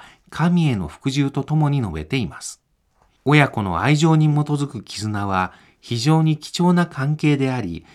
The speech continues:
社会の存続はそれにかかっています。そのため神は親孝行と育ててくれた親への感謝を特に強調しているのです。コーランによれば、両親は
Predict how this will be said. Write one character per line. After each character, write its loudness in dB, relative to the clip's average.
社 -6
会 -2
の -6
存 -4
続 -6
は 0
そ -8
れ -4
に -4
か -10
か -4
っ -12
て -4
い -2
ま -10
す。 -18
そ -4
の 0
た -4
め -2
神 0
は -6
親 0
孝 2
行 -2
と -10
育 0
て 0
て -4
く -14
れ -4
た -4
親 -2
へ -2
の -8
感 -6
謝 -4
を -8
特 -4
に 2
強 -8
調 -8
し -10
て -10
い -4
る -12
の -10
で -12
す。 -18
コ 4
ー 4
ラ 0
ン -4
に -6
よ -8
れ -6
ば、 -6
両 4
親 -6
は -6